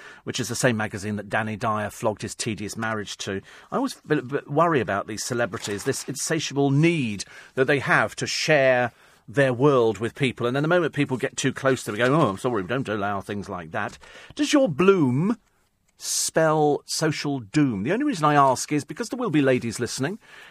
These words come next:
and there will be that opportunity, maybe on a Friday night, when the old man comes home and he brings you a bunch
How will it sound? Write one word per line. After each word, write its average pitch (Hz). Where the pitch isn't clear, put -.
and 143
there 139
will 156
be 139
that 117
opportunity, 131
maybe 113
on 165
a 151
Friday 156
night, 151
when 113
the 107
old 135
man 127
comes 117
home 123
and 120
he 110
brings 127
you 113
a 117
bunch -